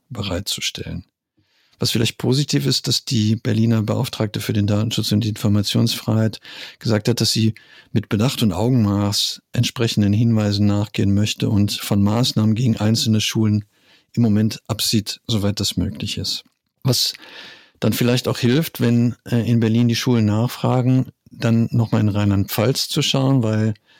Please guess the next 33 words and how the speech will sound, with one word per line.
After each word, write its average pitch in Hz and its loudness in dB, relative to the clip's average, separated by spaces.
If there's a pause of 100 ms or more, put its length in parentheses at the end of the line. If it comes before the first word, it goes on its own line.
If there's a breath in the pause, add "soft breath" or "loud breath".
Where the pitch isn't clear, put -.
(420 soft breath)
ähm, 104 2
der 104 0
L 117 2
F 117 0
D 117 0
I - 2
in 104 2
Rheinland-Pfalz 101 0
hat - -2
hier 120 0
ein, 107 0 (580)
ja, - -8
F - -2
A 107 2
Q-Seite 147 0
bereitgestellt, 139 -2
die 123 0
auf - -4
der 113 0
Webseite - -2
zu - -4
finden 127 0
ist. 123 -4
Wir 123 -4
können 113 2
auch 113 -2
den 101 2
Link 110 0
noch 110 -2
in 107 2
die 101 2
Shownotes 123 0
packen. 131 0